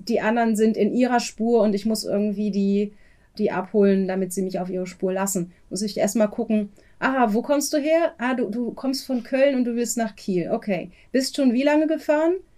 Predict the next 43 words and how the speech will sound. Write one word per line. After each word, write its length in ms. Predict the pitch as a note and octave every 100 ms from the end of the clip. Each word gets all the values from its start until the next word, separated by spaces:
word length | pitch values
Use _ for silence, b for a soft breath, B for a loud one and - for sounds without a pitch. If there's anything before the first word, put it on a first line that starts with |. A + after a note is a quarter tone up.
| _ _ _
Oh, 140 | - D4+
okay, 320 | - C#4+ A3
schon 200 | A#3 B3+
zwei 240 | - C4
Stunden. 400 | C4 - C#4 F3+
Na, 120 | G#3 B3
dann 100 | A3
brauchst 180 | G3+
du 20 | -
vielleicht 220 | A3 G#3+
eine 120 | A3
Pause. 340 | G#3 G#3 E3+ -
Okay, 220 | - B3+
gucken 260 | - A#3
wir 120 | F#3+ F3
mal. 200 | E3 E3+ b b b
Wie 400 | F#3+ C4 F4 F#4 -
machst 380 | A#3 B3+ D4+ -
du's 160 | -
denn, 240 | A#3 G#3 G3+
dass 220 | G3+ -
du, 420 | G#3+ G3+ G3 F#3+ b b
dass 140 | G#3+ G#3
du 80 |
diese 340 | G#3 G3+ G#3 G#3
weite 240 | G#3+ A3
Strecke 340 | G3+ A#3 G#3+ G3
fahren 260 | B3 C4
kannst? 280 | G#3 F#3 F#3
Ich 100 | -
hab 120 | A#3+
da 80 | A#3
eine 120 | A3+ G3+
Idee. 340 | F#3 F3+ D#3+ - - - - _ _ _ _ - - _ - - - _ -
Also 160 | A3 B3
das 140 | C4
ist 200 | D4 -
immer 280 | D4+ G4 G#4
gucken, 320 | G4+ A4 G#4 D4+
wo 120 | D4+
die 140 | C#4
anderen 320 | A3+ C4 B3+ A#3+
stehen, 460 | - A#3+ G3+ E3+